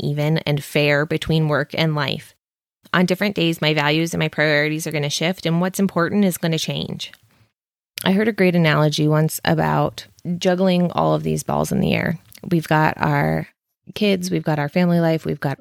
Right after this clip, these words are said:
work priorities, and you're trying to juggle all of these things, all of these balls.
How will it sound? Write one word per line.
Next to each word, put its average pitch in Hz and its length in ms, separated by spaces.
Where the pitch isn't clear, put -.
work 175 280
priorities, 156 640
and 175 160
you're 165 80
trying 185 320
to 202 100
juggle 165 320
all 156 220
of 160 100
these 156 240
things, 151 540
all 165 160
of 165 80
these 170 180
balls. 143 460